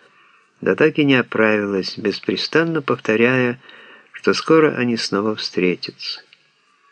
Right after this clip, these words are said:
Она просилась на жалование в Комедий Франсес, она согласна играть все, дуэней, на выходах, во вспомогательных в составе. Но комитет единодушно ей отказал.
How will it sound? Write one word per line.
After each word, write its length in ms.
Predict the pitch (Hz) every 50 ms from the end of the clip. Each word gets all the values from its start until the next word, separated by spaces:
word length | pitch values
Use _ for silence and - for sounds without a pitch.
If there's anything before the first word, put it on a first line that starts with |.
| _ _ _ _ _ _ _ _ _ _ _ _ _ _ _ _ - - _ _
Она 220 | - 107 135 147
просилась 640 | 143 160 151 135 - - 175 170 165 160 147 - -
на 140 | 143 139 123
жалование 560 | 120 127 135 143 147 143 135 131 131 127 120
в 80 | - -
Комедий 360 | - 113 110 110 110 123 120
Франсес, 840 | 113 - 120 117 113 110 107 - - 156 160 151 - - - - - _ _ _ _ _ _ _ _ -
она 160 | - 107 113
согласна 540 | 117 - 131 120 123 131 131 131 - 135 127
играть 340 | 123 120 127 131 131 127 131
все, 460 | - - - - 131 117 101 90 87
дуэней, 960 | 90 87 110 117 - 120 123 127 131 131 131 127 120 120 117 110 - - - -
на 220 | - 98 113 110
выходах, 840 | 110 113 117 123 123 - - 117 107 110 107 104 - - - - - _
во 140 | - 95 110
вспомогательных 840 | 110 - - - 104 107 95 98 110 123 120 - - 117 113 110 -
в 40 | -
составе. 640 | - 120 - - - - 113 110 107 107 104 104 - - - _ - - - - _ _ _ _ _ _ _ _ _ _ _ _
Но 160 | 85 90 98
комитет 540 | - 110 110 110 107 104 - 113 - - -
единодушно 680 | 113 110 113 113 113 117 110 104 104 104 98 - - 95
ей 340 | 90 90 95 98 92 90 85
отказал. 560 | - - - - 80 - - - - -